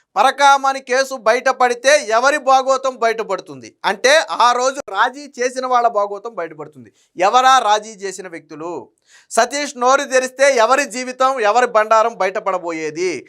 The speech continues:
ఇందులో కీలకమైనటువంటి వ్యక్తులే ఉండే అవకాశం ఉంది, పెద్ద స్థాయి వ్యక్తులే అవ-, ఉండే అవకాశం ఉంది. చిన్న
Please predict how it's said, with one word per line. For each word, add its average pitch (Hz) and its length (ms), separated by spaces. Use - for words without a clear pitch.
ఇందులో 269 380
కీలకమైనటువంటి 269 960
వ్యక్తులే 240 360
ఉండే 240 240
అవకాశం 214 440
ఉంది, 165 140
పెద్ద 190 240
స్థాయి 226 280
వ్యక్తులే 220 320
అవ-, 190 160
ఉండే 185 180
అవకాశం 180 400
ఉంది. 151 180
చిన్న 196 100